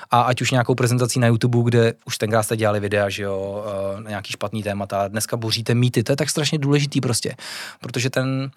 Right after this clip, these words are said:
ten vliv těch lidí se v hodně směrech uplatňuje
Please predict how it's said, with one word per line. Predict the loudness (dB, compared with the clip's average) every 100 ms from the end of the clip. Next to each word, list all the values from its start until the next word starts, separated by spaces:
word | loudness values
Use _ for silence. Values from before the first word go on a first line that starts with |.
| _ _ -12 -12 -14 -20 -18 0
ten | 4 6
vliv | 4
těch | 4 2
lidí | 2 2 2 2
se | 2 2
v |
hodně | 4 4 4
směrech | 4 4 4 4
uplatňuje | 0 2 2 2 2 2